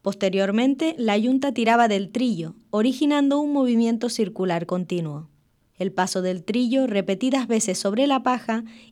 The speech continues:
iba desmenuzando las espigas y soltando los granos. Con la brisa del atardecer, en la era se aventaba el grano, que quedaba limpio para ser tostado y molido,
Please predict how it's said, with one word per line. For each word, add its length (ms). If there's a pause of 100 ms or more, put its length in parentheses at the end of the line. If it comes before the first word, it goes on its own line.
iba 240
desmenuzando 760
las 200
espigas 640
y 120
soltando 500
los 140
granos. 540 (260)
Con 200
la 100
brisa 320
del 140
atardecer, 680 (260)
en 160
la 140
era 180
se 140
aventaba 540
el 100
grano, 440 (160)
que 140
quedaba 320
limpio 360
para 220
ser 240
tostado 540
y 60
molido, 560